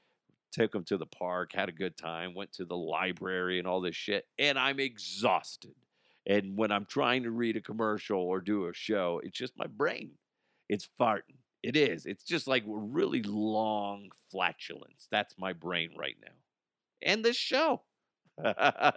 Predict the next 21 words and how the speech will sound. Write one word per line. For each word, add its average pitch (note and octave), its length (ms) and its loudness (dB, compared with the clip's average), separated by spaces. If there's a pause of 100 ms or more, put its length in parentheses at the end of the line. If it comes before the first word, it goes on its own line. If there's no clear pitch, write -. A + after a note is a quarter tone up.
(2250)
New F3 220 0
York B3+ 380 8
City G3+ 400 4
men C#3+ 640 4 (380)
are D#3+ 200 10
paying E3+ 640 4
plastic F3+ 600 6
surgeons, D3 800 4 (520)
uh, B2+ 40 6
right F#3+ 280 8
around F#3 380 8
five F#3+ 300 8
thousand F3 520 6
dollars B2+ 760 10 (540)
so - 180 6
they D#3 160 8
can D#3 160 4
look E3+ 260 4
like D#3 280 6
David D3 420 6
Beckham. D#3+ 400 4